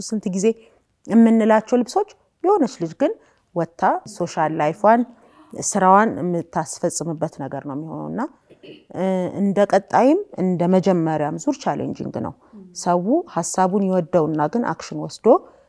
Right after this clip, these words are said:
ያንን ነገር ማድረጉ ላይ ደግሞ ፈጣን አይሆንም። ሶ በቀጣዩም እንግዲህ፣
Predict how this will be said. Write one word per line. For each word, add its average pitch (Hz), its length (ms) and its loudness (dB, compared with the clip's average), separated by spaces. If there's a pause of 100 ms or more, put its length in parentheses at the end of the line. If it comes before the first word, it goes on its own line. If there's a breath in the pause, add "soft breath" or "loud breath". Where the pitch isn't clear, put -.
(180 soft breath)
ያንን 180 340 2
ነገር 151 260 -2
ማድረጉ 156 500 -2
ላይ 135 140 -2
ደግሞ 165 280 -4 (300)
ፈጣን 131 440 -6
አይሆንም። 143 400 -12
ሶ 220 220 -2
በቀጣዩም 185 580 0
እንግዲህ፣ 196 360 2